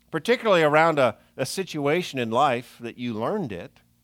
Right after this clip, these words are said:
or if it's reversed, something that you shared with someone, particularly around a situation in life, you're gonna be able to recall that truth, that piece of wisdom, much more easily.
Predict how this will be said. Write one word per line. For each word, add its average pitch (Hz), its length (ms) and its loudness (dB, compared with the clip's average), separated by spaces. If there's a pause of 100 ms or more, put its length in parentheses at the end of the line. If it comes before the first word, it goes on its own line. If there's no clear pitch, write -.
(680)
or 226 280 8
if 180 100 -4
it's - 640 -10
reversed, 147 600 0
something 156 380 -6
that 139 180 -4
you 143 120 -8
shared 170 760 -4
with 110 220 -6
someone, 98 520 -8 (1160)
particularly 131 440 -2
around 127 180 0
a 123 40 -8
situation 120 540 -10
in - 20 -4
life, 104 140 -4 (240)
you're 202 160 2
gonna 277 160 0
be 208 160 2
able 208 140 2
to 170 80 2
recall 202 580 2
that 180 360 0
truth, - 680 -10 (100)
that - 260 -6
piece 208 220 -12
of 147 100 -10
wisdom, 139 480 -10 (400)
much 208 240 -10
more 202 180 -8
easily. 175 360 -14